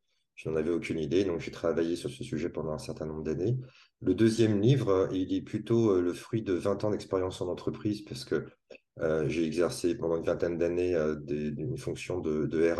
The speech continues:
H dans différents environnements, euh, la finance, le spectacle vivant et l'économique et le social. Et je me suis, euh, il, il y a un jour, euh, quand j'étais jeune, quand j'avais, euh,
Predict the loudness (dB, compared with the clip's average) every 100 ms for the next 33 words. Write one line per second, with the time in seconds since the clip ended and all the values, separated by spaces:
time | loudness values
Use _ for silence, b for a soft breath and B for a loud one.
0 | 0 -2 -6 -6 -6 -6 -2 0 -2 -4
1 | -4 -4 -4 -4 -4 -4 -10 _ _ _
2 | -6 -2 2 2 2 2 0 -2 0 2
3 | 2 2 -2 -6 -4 -2 -2 -2 -4 -2
4 | 0 -2 -2 -4 -4 -4 -6 -6 0 2
5 | 0 -6 b b b -4 0 0 -2 0
6 | 2 6 6 6 2 -2 -2 -2 -2 -2
7 | 0 4 4 4 6 6 6 4 2 -2
8 | -6 -8 -4 -4 0 2 2 2 0 0
9 | 0 0 0 0